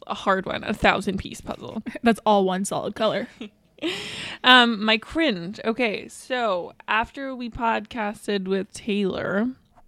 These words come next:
Speaker 1: I don't know if I sent you the Snapchat, maybe not, 'cause I wanted to save it to tell you on the podcast. I went and made some lunch, and it's very fitting 'cause she's in this episode. Went and made some lunch,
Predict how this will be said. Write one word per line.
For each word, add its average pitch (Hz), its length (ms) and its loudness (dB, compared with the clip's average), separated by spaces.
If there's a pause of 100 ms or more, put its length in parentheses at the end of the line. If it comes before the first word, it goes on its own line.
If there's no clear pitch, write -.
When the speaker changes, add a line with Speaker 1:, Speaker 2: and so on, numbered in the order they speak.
(640)
Speaker 1:
I 233 40 -8
don't 294 100 -10
know 381 80 -4
if 403 120 -8
I 403 60 0
sent 233 240 -2
you 220 100 2
the 208 60 4
Snapchat, - 580 -4
maybe 226 220 -4
not, 233 240 -6
'cause - 100 -12
I 208 60 -2
wanted 202 240 0
to 208 120 -4
save 196 260 4
it 190 220 -4
to - 80 -8
tell 208 200 -2
you 208 80 -2
on 214 80 -4
the 226 80 -4
podcast. 233 680 0
I 214 80 8
went 214 180 8
and 202 120 2
made 185 300 0 (320)
some - 180 -8
lunch, 254 580 2
and 190 520 0
it's - 220 -10
very 190 200 4
fitting 190 360 4
'cause 208 140 -4
she's 202 240 -8
in 190 120 -4
this 208 120 -2
episode. 220 400 2 (360)
Went 302 140 4
and 320 40 -2
made 311 120 -2
some 285 140 -6
lunch, 226 380 0